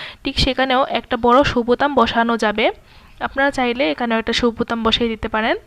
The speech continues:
তো সম্পূর্ণ জামাটি একদম সেলাই শেষ করা হয়ে গেছে।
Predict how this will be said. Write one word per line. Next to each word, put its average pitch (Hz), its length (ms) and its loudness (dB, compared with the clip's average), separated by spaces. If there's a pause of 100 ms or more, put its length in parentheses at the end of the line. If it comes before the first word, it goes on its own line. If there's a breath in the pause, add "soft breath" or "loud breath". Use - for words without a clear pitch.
(2750 soft breath)
তো 277 80 -6
সম্পূর্ণ 254 420 -2
জামাটি 240 400 -2
একদম 240 300 -4
সেলাই 233 300 -4
শেষ 240 260 -4
করা 240 280 -2
হয়ে 247 220 -2
গেছে। 285 340 -6